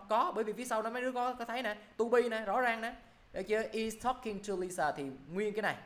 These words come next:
Đó, nếu mà sau nó là động từ hoặc là động từ to be. Được chưa? Thì, thì cái này thầy sẽ dùng liên, ờ, nó sẽ, cái vế phía sau nó sẽ liên quan tới cái vế phía trước. Đang nói về cái chủ ngữ phía trước, về cái đối tượng phía trước. Mấy bạn ổn ha? Đó, nhưng mà cái bài này về người cho nên thầy sẽ dùng chữ who hoặc là chữ that.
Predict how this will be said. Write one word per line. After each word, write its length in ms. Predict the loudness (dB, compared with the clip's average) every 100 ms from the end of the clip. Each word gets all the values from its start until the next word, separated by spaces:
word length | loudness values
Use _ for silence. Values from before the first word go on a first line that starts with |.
| -18 -20 -14
Đó, 340 | -2 2 4 4
nếu 100 | 2
mà 120 | 2
sau 160 | 2 0
nó 100 | 2
là 140 | 2
động 220 | 2 0 4
từ 260 | 4 4 -2 -16 -2
hoặc 160 | 0
là 180 | 2 2
động 220 | 2 0 0
từ 120 | -2
to 60 | 0
be. 140 | -2 -2 -8 -20 -20 -6
Được 100 | -2
chưa? 300 | 4 4 4 -2 -4
Thì, 80 | 0 2
thì 80 | 0
cái 140 | 0
này 240 | 2 2 0
thầy 120 | -4
sẽ 160 | -4 -4
dùng 280 | -2 -2 -2
liên, 240 | -4 -4
ờ, 160 | -4 -4
nó 120 | -2
sẽ, 300 | -2 -2 -4 -8 -10
cái 100 | -2
vế 180 | 0
phía 100 | 0
sau 160 | 0 0
nó 60 | 0
sẽ 160 | -2
liên 340 | -2 -2 -2 -2
quan 160 | -2 -4
tới 100 | -6
cái 160 | -4
vế 160 | -2 -4
phía 120 | -4
trước. 140 | -8 -8 -12 -20 -20 -4
Đang 160 | 0
nói 200 | 2 2
về 200 | 2 0
cái 200 | 0 -6 -4
chủ 100 | -4
ngữ 160 | -2 -4
phía 80 | -4
trước, 260 | -6 -6
về 160 | 0 0
cái 100 | 0
đối 200 | -2 -2
tượng 200 | -4 -8
phía 80 | -8
trước. 200 | -10 -10 -12 -18 -20 -20 -12
Mấy 60 | 0
bạn 280 | 0 0 0
ổn 220 | 0 4
ha? 200 | 4 4 -2 0
Đó, 140 | 2 2
nhưng 100 | 0
mà 140 | -2
cái 120 | -2
bài 140 | -4 -2
này 140 | -2
về 140 | -4 -4
người 260 | -2 -2 -2
cho 80 |
nên 140 | -6 -8
thầy 100 | -8
sẽ 100 | -8
dùng 180 | -10 -10
chữ 140 | -8
who 160 | -2 -2
hoặc 160 | -4 -10
là 60 | -12
chữ 100 | -4
that. 140 | -4